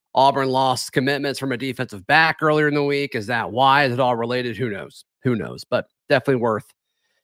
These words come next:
mentioning as they go into a, a matchup with an offense that can score.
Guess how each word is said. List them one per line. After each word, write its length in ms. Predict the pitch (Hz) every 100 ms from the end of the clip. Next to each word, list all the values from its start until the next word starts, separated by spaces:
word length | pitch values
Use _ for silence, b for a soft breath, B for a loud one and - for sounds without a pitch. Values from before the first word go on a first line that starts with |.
| _ _ 117
mentioning 600 | 147 143 147 135 127 110
as 280 | 131 123
they 160 | 117 123
go 240 | 131 139
into 600 | 135 127 135 135 131 131 -
a, 260 | 135 123
a 40 | 135
matchup 540 | 143 160 - 180 160 -
with 160 | 160
an 140 | 147 139
offense 600 | 143 160 - 160 156 -
that 200 | 156 -
can 140 | 160
score. 520 | 143 - 175 202 87